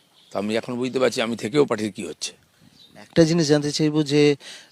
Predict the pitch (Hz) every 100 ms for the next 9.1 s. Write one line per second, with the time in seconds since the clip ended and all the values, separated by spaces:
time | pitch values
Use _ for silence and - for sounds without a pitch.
0 | - 107 110 - - 147 151 185 196 -
1 | 190 190 180 170 156 147 135 127 117 -
2 | 117 127 151 _ _ - 139 156 160 175
3 | 147 139 131 113 101 107 101 - - 131
4 | 156 151 131 135 170 185 208 - 143 151
5 | 180 139 117 117 127 160 139 147 - 165
6 | 160 160 165 170 165 185 170 165 156 139
7 | 143 135 127 113 110 110 107 95 - -
8 | - - - - 156 151 170 175 196 160
9 | -